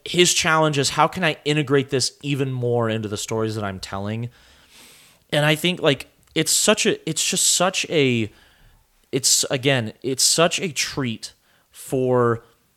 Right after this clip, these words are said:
movie lovers to, like, see a movie from a guy like this who, like you said, he's just so, he is so dedicated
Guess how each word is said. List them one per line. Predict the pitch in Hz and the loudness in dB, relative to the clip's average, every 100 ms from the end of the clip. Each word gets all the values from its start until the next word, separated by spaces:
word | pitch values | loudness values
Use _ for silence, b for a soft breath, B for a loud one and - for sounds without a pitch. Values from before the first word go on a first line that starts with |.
| _ _ _ _ _ | _ _ _ _ _
movie | 117 127 135 131 | -4 0 2 0
lovers | 113 110 104 101 90 - | 0 0 0 -2 -6 -6
to, | - | -6
like, | 110 107 - - | -4 -6 -6 -4
see | - - 170 165 170 | -2 -2 -2 -2 0
a | 165 | 0
movie | 147 139 135 131 131 - | 0 0 2 2 0 -4
from | - 117 | -10 -10
a | |
guy | 104 113 113 | -4 2 4
like | 120 117 104 | 4 0 -2
this | 110 104 - - b b b b | -4 -4 -6 -8 b b b b
who, | 143 | -2
like | 127 131 131 | 2 2 2
you | |
said, | 120 135 113 | -2 0 0
he's | - - 127 | -2 -8 -6
just | - 139 | -4 0
so, | - - 147 147 151 151 151 - b b b b b | 2 4 6 6 6 6 2 -4 b b b b b
he | - 160 | -2 2
is | 151 | 4
so | - 160 175 185 | 6 8 8 6
dedicated | 120 - 143 135 - 127 123 110 104 | 2 4 4 4 -2 -6 -4 -4 -8